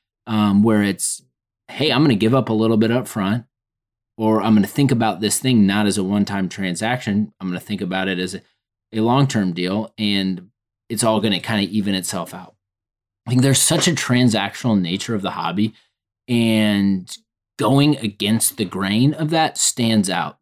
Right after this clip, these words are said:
The mainstream promotes the grind, the flip, the squeezing every penny. That's cool. That's how people have businesses to run. People have mouths to feed. I get it, and I'm not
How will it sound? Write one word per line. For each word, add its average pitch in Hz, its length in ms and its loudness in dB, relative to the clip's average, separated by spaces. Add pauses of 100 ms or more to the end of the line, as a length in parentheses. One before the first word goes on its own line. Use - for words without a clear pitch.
The 104 80 -2
mainstream 123 920 4
promotes 104 500 2
the 101 100 -8
grind, 104 520 2
the 92 80 -8
flip, 104 360 -4 (360)
the - 60 -14
squeezing 127 520 2
every 98 260 0
penny. 85 360 -12 (240)
That's 139 240 -2
cool. 110 480 2 (280)
That's 117 200 -4
how 131 160 0
people 139 340 -2
have 117 240 -2 (560)
businesses 143 520 2
to 135 100 2
run. 131 260 2
People 120 300 -8
have 95 200 -4
mouths 135 440 2
to 127 100 0
feed. 127 380 2 (180)
I 135 380 -2
get 151 180 2
it, 135 160 0
and 123 140 0
I'm 123 140 4
not 131 240 0